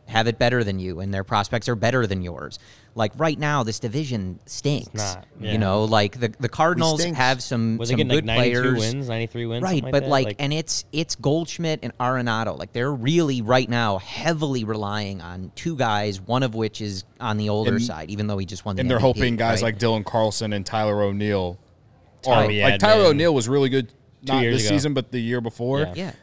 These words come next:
Speaker 4: And Dylan Carlson's one of their top outfield prospects.
Speaker 2: Yeah,
Speaker 4: The
Speaker 2: Tommy
Speaker 4: reason that they
Speaker 2: Edman.
Speaker 4: didn't wanna trade for Juan Soto, I'm just saying the facts. And, and then they got a bunch of other guys.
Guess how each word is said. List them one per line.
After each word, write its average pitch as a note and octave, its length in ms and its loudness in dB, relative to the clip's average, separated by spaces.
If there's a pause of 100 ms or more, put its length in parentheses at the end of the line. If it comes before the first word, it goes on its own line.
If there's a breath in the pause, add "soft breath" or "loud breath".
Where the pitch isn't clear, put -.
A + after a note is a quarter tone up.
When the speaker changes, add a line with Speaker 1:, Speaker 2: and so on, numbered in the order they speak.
Speaker 4:
And B2+ 100 2
Dylan E3+ 260 6
Carlson's C#3 400 2
one C3 200 0
of B2+ 80 0
their A#2+ 100 4
top B2 320 0
outfield B2 320 -2
prospects. C3+ 540 0
Speaker 2:
Yeah, G2+ 140 -8
Speaker 4:
The G2 160 -6
Speaker 2:
Tommy A#2 160 4
Speaker 4:
reason G#2+ 240 4
that C3+ 80 4
they A#2 140 2
Speaker 2:
Edman. A2+ 40 2
Speaker 4:
didn't C3 180 2
wanna B2+ 180 0
trade C3 280 -2
for C3+ 160 -6
Juan C3 240 -2
Soto, C#3+ 480 -2 (320 soft breath)
I'm B2+ 180 0
just B2 200 -2
saying C3+ 260 -2
the A#2+ 80 -6
facts. B2 440 -4 (360 loud breath)
And, C#3 520 -2 (280)
and D3 80 -4
then D#3+ 80 2
they D#3 100 0
got D#3 140 4
a - 20 4
bunch C#3+ 220 0
of D3+ 60 0
other C#3 120 0
guys. C3 500 -2